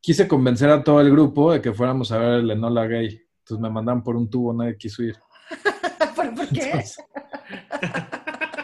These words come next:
Speaker 1: creo que no le, mi idea de diversión y la idea de diversión de la mayoría de los del grupo no, no coincidía mucho.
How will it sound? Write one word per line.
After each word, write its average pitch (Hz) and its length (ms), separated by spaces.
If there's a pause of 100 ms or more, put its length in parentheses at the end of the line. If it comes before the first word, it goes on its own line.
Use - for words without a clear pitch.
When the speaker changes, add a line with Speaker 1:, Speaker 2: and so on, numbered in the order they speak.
(1500)
Speaker 1:
creo 170 160
que 214 100
no 208 140
le, 202 400
mi 135 120
idea 151 200
de 170 80
diversión 131 840
y 135 60
la 104 140
idea 113 220
de 113 200
diversión 101 260
de 117 80
la 104 80
mayoría 104 420
de 110 60
los 95 160
del 95 120
grupo 107 280
no, 104 360
no 104 280
coincidía 101 560
mucho. 98 340